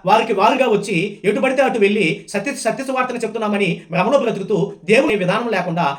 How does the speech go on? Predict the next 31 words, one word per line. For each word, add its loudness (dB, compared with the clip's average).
వాళ్ళకు 2
వాళ్ళుగా 4
వచ్చి, -2
దేవుడు 4
పంపకపోయినా, -2
దేవుడు 2
అధికారమని, 2
అధికారాన్ని 0
ఇవ్వకపోయినా, -2
దేవుడు 4
మమ్మల్ని 0
పిలిచాడు, 0
మమ్మల్ని, -2
మమ్మల్ని -2
పంపించాడు 0
అని 0
పాత 0
నిబంధనలు 0
ఎలాగైతే 2
దొంగ, 0
దొంగ 0
ప్రవక్తలు, -2
అబద్ధ 0
బోధకులు 0
ఎవరైతే -2
అబద్ధ -2
ప్రవక్తలు 0
ఉన్నారో, 0
కొత్త 0
నిబంధనలో 0
కూడా 0